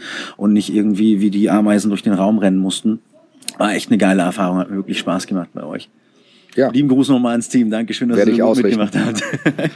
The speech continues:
Speaker 1: <laughs> Ja, vielleicht hört der ein oder andere zu. Wir haben ein bisschen Werbung auch für die Paperless Pioneers gemacht und, äh, da gibt's sicherlich den ein oder anderen, der da vielleicht mal reinhört.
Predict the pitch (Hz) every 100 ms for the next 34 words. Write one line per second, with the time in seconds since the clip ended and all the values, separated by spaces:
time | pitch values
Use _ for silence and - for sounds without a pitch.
0 | - - 185 185 220 175 151 147 151 143
1 | 135 151 143 127 139 139 135 131 - -
2 | - - 170 151 139 135 131 139 139 135
3 | 135 127 139 131 143 131 127 - 135 127
4 | 131 123 - 123 131 147 - 117 120 110
5 | 120 113 - - - - - - - -
6 | 117 117 123 - 113 117 110 117 92 110
7 | 107 98 110 107 104 104 104 104 - -
8 | 156 143 135 143 107 98 87 71 -